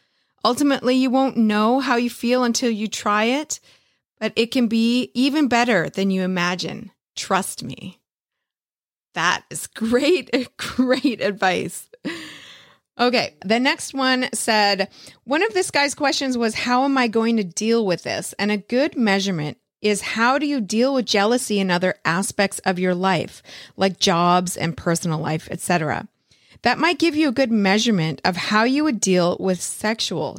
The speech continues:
jealousy. Do you compartmentalize it well? Is it going to fester? Do you know your partner well enough to bring it up?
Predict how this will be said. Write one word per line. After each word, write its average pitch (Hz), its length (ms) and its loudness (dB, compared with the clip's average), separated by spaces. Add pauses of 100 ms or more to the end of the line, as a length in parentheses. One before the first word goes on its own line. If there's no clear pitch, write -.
jealousy. 147 680 -6 (380)
Do 208 100 -4
you 233 100 2
compartmentalize 240 1300 0
it 254 140 0
well? 240 420 2 (320)
Is 202 180 0
it 196 220 -2
going 190 300 0
to 170 60 -4
fester? 254 880 -2 (340)
Do 240 80 0
you 254 120 4
know 226 400 4
your 294 220 0
partner 269 480 -2
well 233 320 2
enough 285 520 -2 (120)
to 220 80 -4
bring 233 220 2
it 202 100 2
up? 220 300 0